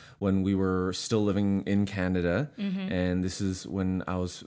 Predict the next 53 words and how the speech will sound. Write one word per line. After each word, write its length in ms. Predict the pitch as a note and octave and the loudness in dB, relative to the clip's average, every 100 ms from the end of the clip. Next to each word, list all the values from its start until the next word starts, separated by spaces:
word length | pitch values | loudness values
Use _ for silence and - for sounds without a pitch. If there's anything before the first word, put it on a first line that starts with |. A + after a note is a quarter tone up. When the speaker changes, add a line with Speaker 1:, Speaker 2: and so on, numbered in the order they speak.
| - | -4
Speaker 1:
a 120 | F#2 | -4
pastor 480 | F2 F2+ F#2 - F2+ | -2 -4 -4 -4 -2
in 120 | F2 | -2
Alberta, 720 | E2+ E2+ F2 F2 F2 F2 F2 | -2 -4 -4 -2 0 0 -2
and 340 | F2 F2 F2 - | -2 -2 -4 -2
we 120 | F#2 | -2
would 180 | F#2 E2+ | -2 0
go 180 | F#2+ | -2
to 280 | F2+ F#2 F2+ | 0 0 0
Banff. 580 | D#2+ G2 E2 D2+ - - - | 0 0 0 -6 -12 -14 -8
Uh, 60 | |
Speaker 2:
Mm-hmm. 240 | F2 F2 F2+ | -6 -4 -4
Speaker 1:
sometimes 460 | F2+ F#2+ F#2+ F#2+ | -2 -2 -2 -2
it 40 | F#2+ | -2
would 80 | |
be 100 | E2+ | -2
Lake 320 | F2+ F2+ F#2 - | 0 0 -2 -4
Louise, 540 | F2+ E2+ E2 F2 E2+ | -2 -2 -2 -2 -4
and 100 | E2+ | -2
it 60 | F2 | -2
would 100 | E2 | 0
be 140 | F2+ | 0
once 320 | F2 G2 G2 | 0 0 0
a 20 | |
year 460 | G#2 F#2+ F#2 F#2 F#2 - - - | 0 0 2 0 -2 -10 -20 -4
with 200 | F#2+ F2+ | -2 0
all 220 | F2+ F#2 | 0 2
the 360 | F#2+ F#2+ F#2+ E2 | 2 2 2 -2
different 320 | G2+ G2 D#2 | -4 -4 -4
pastors 680 | - F2 G2 - F#2+ F2+ F#2 | -2 -2 -2 -4 -2 -2 -2
and 120 | F2 | -4
church 320 | - F#2 - | -4 -6 -6
leaders 440 | F2 F2 F2 E2+ E2+ | -6 -4 -4 -4 -4
in 80 | |
our 120 | E2+ E2+ | -4 -4
denomination. 800 | F2 E2 D#2+ F2 C3 - - - - | -4 -4 -2 0 0 -2 -14 -12 -2
Speaker 2:
I 40 | |
Speaker 1:
It 40 | A3+ | 4
Speaker 2:
do 80 | A#3 | 4
Speaker 1:
was 80 | F#3+ | 6
Speaker 2:
think 160 | A3 | 4
Speaker 1:
called 60 | F#3 | 4
Speaker 2:
we 80 | F#3+ | 2
need 200 | F#3 F3 | 2 0
to 80 | |
go. 180 | F3 D3+ | 0 0
Shout 340 | D3 - A3 C4 | 0 2 4 4
out 160 | C4+ | 2
to 120 | C4+ C#4+ | 2 2
Beulah. 640 | D#4+ E4+ F4 E4 D#4+ D#4+ | 4 4 4 4 4 4
Speaker 1:
<laughs> 60 | D#4 | 4
Yes, 280 | F#2 - - | 4 2 2
exactly. 680 | D#4+ G2+ G#2 G2 G2+ F#2+ | 2 4 4 4 4 4